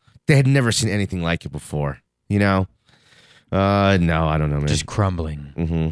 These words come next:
Speaker 2: Cracks in almost every corner.
Speaker 1: Uh, I'm seeing here a picture of, listen to this crew right now hanging.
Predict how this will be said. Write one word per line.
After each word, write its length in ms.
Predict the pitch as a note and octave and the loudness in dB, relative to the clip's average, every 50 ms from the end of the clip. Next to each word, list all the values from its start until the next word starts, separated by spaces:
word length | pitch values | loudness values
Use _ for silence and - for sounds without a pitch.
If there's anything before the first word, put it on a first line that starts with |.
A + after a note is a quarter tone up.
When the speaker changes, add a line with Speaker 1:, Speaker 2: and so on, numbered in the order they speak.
| - | -6
Speaker 2:
Cracks 500 | - - C3+ B2 G2 E2+ E2 - - - | -2 4 4 6 6 4 0 -4 -8 -6
in 60 | G2+ F2 | -4 -4
almost 360 | E2+ F2 F2 F2 E2+ - - | -4 -4 -4 -4 -6 -6 -8
every 280 | - G2 F#2+ E2 F2 E2 | -6 -6 -4 -4 -4 -6
corner. 500 | - - F2+ F2 E2 D#2 D2 C#2+ C#2 _ _ _ _ _ _ _ _ _ _ _ _ _ _ _ _ _ _ _ _ _ _ _ _ _ _ _ _ _ - _ - - - _ _ _ _ - - - - - - - - - - _ _ _ _ - | -4 -4 -6 -4 -4 -4 -8 -10 -10 _ _ _ _ _ _ _ _ _ _ _ _ _ _ _ _ _ _ _ _ _ _ _ _ _ _ _ _ _ -20 _ -20 -20 -20 _ _ _ _ -20 -20 -20 -20 -20 -20 -20 -20 -20 -20 _ _ _ _ -4
Speaker 1:
Uh, 840 | - F#2+ G2 G2+ G2+ G2+ G2+ G2+ G2+ G2+ G2+ G2+ G2 G2 G2 G2 | 0 0 2 2 2 4 4 4 4 4 4 2 2 2 2 2
I'm 100 | G2+ G2 | 2 0
seeing 420 | F#2+ - - - A2+ G#2+ G#2+ G#2 G2 | -2 -4 -4 -2 0 0 2 0 0
here 360 | G2 - - G#2 G#2 G#2 G#2 | -2 -4 -4 -2 0 0 0
a 80 | G2 | 0
picture 480 | - - B2+ B2+ - - - G2 F2+ E2 - | -2 -2 -4 -4 -4 -2 -2 -2 -2 -2 -2
of, 420 | C#2+ E2+ F2+ F2 F2 F2+ F2 - - | -2 0 0 2 0 0 -2 0 0
listen 220 | B2 B2+ - D3 | 0 0 2 0
to 60 | A2+ | 0
this 200 | F#2 G#2 B2 - | 0 0 0 -2
crew 260 | - - - F2+ D#2 | -4 -6 -4 -2 -2
right 220 | D2+ C#2+ C#2+ C2+ G#1+ | 0 -2 -4 -4 -6
now 160 | B1 C2 C#2+ | -6 -8 -8
hanging. 380 | C2+ D2+ D2 C#2 B1+ B1+ B1+ | -10 -12 -12 -14 -14 -16 -18